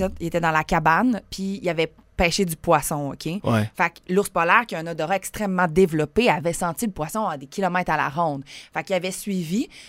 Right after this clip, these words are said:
Speaker 1: Puis quand il a vu, l'ours polaire, les poissons, il s'est dit, « Hum, je vais les alerter si je commence à manger ça. Fait qu'il va falloir que je trouve une technique. » L'ours polaire, il s'est roulé dans le gadou pour
Speaker 2: Ok.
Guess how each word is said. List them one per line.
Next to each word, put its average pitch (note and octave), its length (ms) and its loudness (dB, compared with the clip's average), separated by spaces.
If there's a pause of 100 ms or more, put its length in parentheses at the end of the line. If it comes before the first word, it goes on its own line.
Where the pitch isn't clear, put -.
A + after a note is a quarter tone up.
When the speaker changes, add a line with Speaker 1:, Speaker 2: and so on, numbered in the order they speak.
(120)
Speaker 1:
Puis A3+ 240 0
quand B3+ 120 6
il D4+ 120 -2
a G#3 60 0
vu, F3+ 260 -4
l'ours D#3 180 -4
polaire, F3+ 440 4
les E3+ 100 0
poissons, E3+ 400 2
il A#3+ 60 -2
s'est E3+ 160 -4
dit, « F#3+ 200 -4 (140)
Hum, F3+ 300 -2 (400)
je D#3 80 -4
vais F3+ 100 4
les F3 140 0
alerter E3 360 -2
si - 180 -6
je - 40 -20
commence D#3 400 -2
à D#3 140 2
manger D3 300 0
ça. D3 280 0
Fait D3 240 0 (140)
qu'il D3+ 100 -10
va E3 80 2
falloir B3+ 300 4
que E3+ 100 -4
je - 80 -6
trouve E3+ 220 -4
une D3 80 -4
technique. » D3+ 480 -6 (320)
L'ours B3+ 160 -2
polaire, B3+ 340 0
il E3 80 -6
s'est G3 400 -4
roulé G#3 340 -4
dans B3+ 100 2
le G3 40 2
gadou D#3 380 0 (680)
pour G#3 140 12 (200)
Speaker 2:
Ok. B3 80 -6